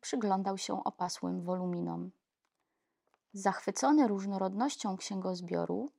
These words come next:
sięgał po kolejne tomy. Najpierw dotarł do półki z literaturą science fiction.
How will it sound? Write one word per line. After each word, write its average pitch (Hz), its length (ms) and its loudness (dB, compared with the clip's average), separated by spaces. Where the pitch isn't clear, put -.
sięgał 285 400 4
po 220 140 -2
kolejne 185 460 -2
tomy. 175 400 -6
Najpierw 226 520 0
dotarł 208 440 -2
do 190 140 -4
półki 233 420 -4
z 202 60 -2
literaturą 190 680 -2
science 254 420 2
fiction. 180 500 -6